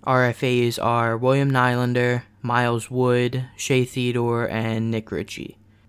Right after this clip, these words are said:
The word on William Nylander is that he's asking for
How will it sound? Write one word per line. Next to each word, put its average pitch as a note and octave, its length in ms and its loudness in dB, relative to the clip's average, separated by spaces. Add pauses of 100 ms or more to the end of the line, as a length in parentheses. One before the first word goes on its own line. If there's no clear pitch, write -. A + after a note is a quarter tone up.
(300)
The B2+ 120 0
word D#3 260 4
on D#3+ 220 2
William D3 320 4
Nylander C3 600 0
is B2 520 0
that A#2 180 -6
he's C#3+ 300 0
asking B2+ 680 -2
for A#2 760 -4